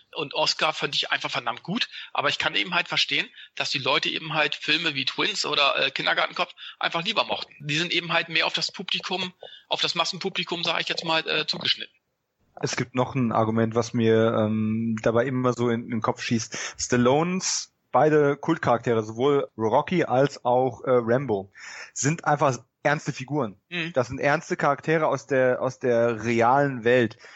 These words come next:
Speaker 2: die Kultfiguren von Arnold Schwarzenegger, ob das jetzt Conan der Barbar oder der Terminator sind oder ob der, ob er in Total Recall, ähm, eine Sci-Fi-Erfahrung macht, die, die ikonischen Rollen von Schwarzenegger waren meistens in irgendwelchen Genrestoffen drin gewesen.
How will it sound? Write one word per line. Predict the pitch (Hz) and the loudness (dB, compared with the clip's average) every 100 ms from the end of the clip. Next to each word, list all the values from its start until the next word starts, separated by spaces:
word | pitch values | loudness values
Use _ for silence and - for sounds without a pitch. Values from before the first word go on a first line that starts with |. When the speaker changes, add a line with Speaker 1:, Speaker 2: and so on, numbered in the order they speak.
| - _ | -20 _
Speaker 2:
die | 120 | -10
Kultfiguren | - 214 - 185 160 165 160 | -2 -2 -2 -4 0 -2 0
von | 147 | 0
Arnold | 123 123 | 2 2
Schwarzenegger, | - 127 180 170 127 107 | 2 4 4 4 2 2
ob | 113 | 0
das | - | -4
jetzt | 135 - | -4 -2
Conan | 160 165 160 | 0 0 4
der | 156 | 4
Barbar | 143 139 147 156 87 | 4 4 6 4 4
oder | 120 | 4
der | 123 127 | 4 2
Terminator | - 151 170 135 117 117 | 2 0 2 2 2 2
sind | 104 110 | 0 -2
oder | 107 120 | 0 2
ob | 120 | 2
der, | 135 127 | 4 2
ob | 135 | 4
er | 135 | 2
in | 127 | 0
Total | 165 147 | -2 0
Recall, | 123 160 - 135 117 104 - - - - | 0 0 0 4 4 4 -2 -16 -8 2
ähm, | 123 120 120 120 127 | 4 4 2 -4 -2
eine | 123 | -2
Sci-Fi-Erfahrung | - 135 170 - 143 95 117 123 107 113 | 0 2 2 4 2 2 0 0 0 0
macht, | 113 147 - - - - _ - | 0 -2 -4 -18 -20 -20 _ -4
die, | 127 131 131 131 | 0 2 4 2
die | 127 | 2
ikonischen | 127 - 185 165 147 | 2 4 2 2 2
Rollen | 160 | 2
von | 165 143 | 2 -2
Schwarzenegger | - 139 - 185 156 | 2 2 2 2 4
waren | 135 120 | 4 4
meistens | 131 165 160 | 2 2 -4
in | 147 | -4
irgendwelchen | 160 147 135 | 0 0 -2
Genrestoffen | 120 127 131 120 - 110 110 | 2 4 4 0 -2 -4 -4
drin | 101 104 | -6 -4
gewesen. | 101 98 95 | 0 0 0